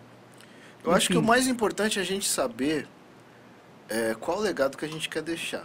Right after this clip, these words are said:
Speaker 2: Exato,
Speaker 1: Eu,
Speaker 2: exato.
Speaker 1: eu fiquei muito mal um período que eu não sabia, né? Hoje eu sei.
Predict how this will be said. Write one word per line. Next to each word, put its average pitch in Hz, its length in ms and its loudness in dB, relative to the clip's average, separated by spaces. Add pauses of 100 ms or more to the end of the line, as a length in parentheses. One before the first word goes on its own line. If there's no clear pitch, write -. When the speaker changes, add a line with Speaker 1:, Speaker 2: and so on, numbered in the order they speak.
Speaker 2:
Exato, 175 760 6
Speaker 1:
Eu, 185 200 4
Speaker 2:
exato. 208 280 -4
Speaker 1:
eu 190 100 2
fiquei 214 280 -4
muito 247 280 -2
mal 156 260 0
um 160 80 -4
período 151 440 -2
que 165 100 -8
eu 170 60 -2
não 214 120 -4
sabia, 175 500 -10 (1500)
né? 131 220 -6 (340)
Hoje 202 240 2
eu 370 100 0
sei. - 300 -6